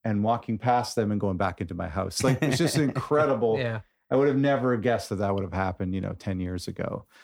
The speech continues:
Speaker 1: That was just, that was phenomenal.
Speaker 2: Yeah,
Speaker 3: Yeah, I mean,
Speaker 2: and those
Speaker 3: as
Speaker 2: types of experiences are, like, that's what, that's what, like, makes it unique, right? Because you
Speaker 1: Mm.
Speaker 2: don't necessarily really get that at a big
Speaker 1: Yeah.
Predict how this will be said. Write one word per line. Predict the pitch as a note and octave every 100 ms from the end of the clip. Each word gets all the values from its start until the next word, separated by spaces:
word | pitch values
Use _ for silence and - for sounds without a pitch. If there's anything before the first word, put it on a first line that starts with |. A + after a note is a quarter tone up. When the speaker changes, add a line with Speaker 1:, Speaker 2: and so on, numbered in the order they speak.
| _
Speaker 1:
That | - G2+
was | G2
just, | - F#2+ - - _ _ _ -
that | G2
was | F#2 -
phenomenal. | F#2+ F#2 F#2+ F#2+ F2+ - -
Speaker 2:
Yeah, | A2+
Speaker 3:
Yeah, |
I |
mean, | F#2+
Speaker 2:
and | F#2+
those | C3 -
Speaker 3:
as |
Speaker 2:
types | A#2 G2 F#2
of | F#2
experiences | - - F#2 F#2+ F2+ F2+ D#2+
are, | E2 E2
like, | D#2 D#2
that's | E2 F2 -
what, | F2 - _ _ _ _ -
that's | F2+ -
what, | F2+ -
like, | F2 E2 -
makes | E2 D#2 -
it | D#2+
unique, | D#2+ D2+ E2 D#2+ -
right? | D2 E2+ -
Because | A#2 G#2+
you | E2+
Speaker 1:
Mm. |
Speaker 2:
don't | E2+ D2+ _
necessarily | F2 E2+ - D#2+ E2+ E2 D#2+
really | E2 D#2 D2
get | D#2 E2 -
that | E2+ F2
at | - E2
a | D2
big | D2+ D#2 E2 - _
Speaker 1:
Yeah. | A2+ G2+